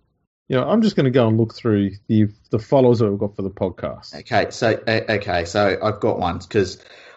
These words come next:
Speaker 2: I, I, I don't know what I was threatened with on Twitter here, but I, it might have been some sort of, um, I don't know, some sort of assault. <laughs>
Speaker 1: You were
Speaker 2: Possibly.
Speaker 1: threatened with, you were threatened with assault, or you were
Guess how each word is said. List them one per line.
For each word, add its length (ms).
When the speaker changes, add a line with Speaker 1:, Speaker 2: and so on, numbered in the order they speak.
Speaker 2:
I, 60
I, 120
I 60
don't 360
know 180
what 200
I 100
was 260
threatened 460
with 420
on 420
Twitter 300
here, 380
but 340
I, 200
it 180
might 220
have 160
been 220
some 240
sort 280
of, 240
um, 560
I 100
don't 140
know, 440
some 220
sort 200
of 100
assault. 600
<laughs> 40
Speaker 1:
You 40
were 80
Speaker 2:
Possibly. 200
Speaker 1:
threatened 280
with, 240
you 100
were 60
threatened 400
with 160
assault, 400
or 120
you 140
were 60